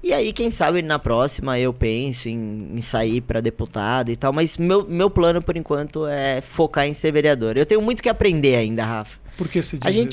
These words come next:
Speaker 2: isso?
Speaker 1: acha que a gente sabe algo de política, mas a gente não sabe nada a hora que a gente tá lá dentro. É... eu tenho muito que aprender ainda, eu tenho estudado bastante.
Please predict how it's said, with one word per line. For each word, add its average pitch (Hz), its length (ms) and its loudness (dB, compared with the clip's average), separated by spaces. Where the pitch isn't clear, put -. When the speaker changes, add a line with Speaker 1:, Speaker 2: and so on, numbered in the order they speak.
Speaker 2:
isso? - 20 4
Speaker 1:
acha 214 240 0
que 175 300 -2
a 143 60 2
gente 151 280 -8
sabe 135 480 0
algo 127 320 0
de 120 140 -6
política, 123 640 -4
mas 123 320 -2
a 120 60 -4
gente 123 260 -6
não 120 100 -8
sabe 127 260 -2
nada 107 320 -2
a 101 40 -2
hora 101 160 -4
que 110 100 -10
a - 20 -8
gente 113 240 -6
tá 117 120 -2
lá 104 120 -2
dentro. 104 440 -6
É... 117 920 0
eu 135 140 -2
tenho 160 180 2
muito 175 240 -2
que 180 80 2
aprender 131 600 2
ainda, 139 480 0
eu 131 100 0
tenho 165 280 0
estudado 147 600 0
bastante. 127 760 -2